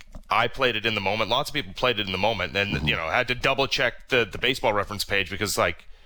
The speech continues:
Speaker 1: hey, isn't, uh, Carlos Santana actually better as a right-handed
Speaker 2: Yeah.
Speaker 1: hitter?
Speaker 2: Yeah.
Speaker 1: And wait, doesn't Tim Meza get tattooed by right-handed? Yeah,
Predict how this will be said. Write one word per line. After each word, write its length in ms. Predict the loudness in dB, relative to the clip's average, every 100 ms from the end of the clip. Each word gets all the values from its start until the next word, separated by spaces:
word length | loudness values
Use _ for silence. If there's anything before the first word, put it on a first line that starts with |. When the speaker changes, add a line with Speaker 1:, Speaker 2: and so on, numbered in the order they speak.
| -10 -2
Speaker 1:
hey, 220 | 0 0
isn't, 360 | -2 -4 -4 0
uh, 160 | 2
Carlos 320 | 2 2 2
Santana 420 | 0 -2 0 0 2
actually 600 | 0 0 0 0 0 -4 -14 -20 -4
better 280 | 0 2 2
as 100 | 0
a 140 | -2
right-handed 520 | 0 2 2 2 0 0
Speaker 2:
Yeah. 60 |
Speaker 1:
hitter? 280 | 0 0 -4 -10 -2
Speaker 2:
Yeah. 180 | 0 0
Speaker 1:
And 140 | -2 0
wait, 260 | 0 2
doesn't 400 | 0 0 -2 -4
Tim 240 | -2 0 2
Meza 360 | 0 0 -2
get 200 | 0 -2 -4 -2
tattooed 480 | 0 2 2 0 2
by 120 | 2
right-handed? 500 | 4 2 0 -2 -2
Yeah, 300 | 2 2 0